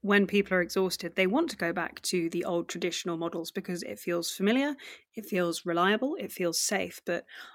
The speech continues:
I've been talking to sector leaders for a piece that I'm currently working on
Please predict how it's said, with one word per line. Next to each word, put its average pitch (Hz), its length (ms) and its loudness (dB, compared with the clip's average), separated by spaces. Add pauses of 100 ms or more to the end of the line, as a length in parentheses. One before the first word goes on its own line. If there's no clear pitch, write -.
(120)
I've 208 100 2
been 202 160 8
talking 185 440 2
to 185 260 2
sector - 360 0
leaders 175 240 0
for - 120 -4
a 170 60 -4
piece 190 240 0
that - 120 -8
I'm 208 160 4
currently 175 320 -2
working 175 340 0
on 175 140 -2